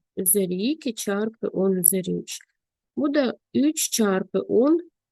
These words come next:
otuza denk geliyor. Otuz bu aralığa düşmüyor. On iki buçuktan fazla olduğuna göre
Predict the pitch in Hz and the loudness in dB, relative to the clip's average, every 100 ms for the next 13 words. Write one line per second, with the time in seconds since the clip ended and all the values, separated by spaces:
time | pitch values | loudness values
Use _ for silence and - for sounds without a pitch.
0 | - 214 202 196 185 180 180 175 175 175 | 0 4 4 4 0 2 0 0 0 -2
1 | 185 220 349 381 _ _ _ _ _ _ | 2 0 0 -6 _ _ _ _ _ _
2 | - 349 370 381 - - - 247 269 226 | 2 2 4 4 4 2 0 2 4 4
3 | 214 190 185 220 220 - 175 185 330 240 | 4 2 0 -2 -2 -2 0 0 2 2
4 | 190 190 180 190 - - 190 190 180 170 | 0 -2 -10 -8 -10 -4 -4 -4 -6 -6
5 | 170 170 165 170 175 127 196 233 | -4 -4 -2 -2 -2 -2 -2 -2